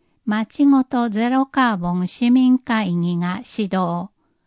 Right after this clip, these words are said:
無作為抽出で選ばれた約五十人が、五回にわたり話し合い、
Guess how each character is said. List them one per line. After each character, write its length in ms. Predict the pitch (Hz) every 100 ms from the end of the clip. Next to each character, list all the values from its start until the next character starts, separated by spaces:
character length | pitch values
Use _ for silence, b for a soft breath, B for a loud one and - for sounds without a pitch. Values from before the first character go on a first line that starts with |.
| _ _ _ _ _ -
無 140 | 240
作 380 | 233 285 269 226
為 60 | 185
抽 360 | 180 247 233
出 380 | 220 - - 214
で 280 | 202 214 220
選 140 | 220
ば 120 | 214 190
れ 120 | 175
た 320 | - 175 190 b b b -
約 400 | 247 254 208 185
五 200 | 226 233
十 300 | - 269 220
人 320 | 180 175 170
が、 220 | 175 190 _ _ _ _ _
五 200 | 226 233
回 320 | - 269 247
に 160 | 202 180
わ 160 | 180 180
た 180 | 185
り 220 | 180 180 -
話 380 | - 233 240 -
し 260 | - 208
合 120 | 196 190
い、 200 | 190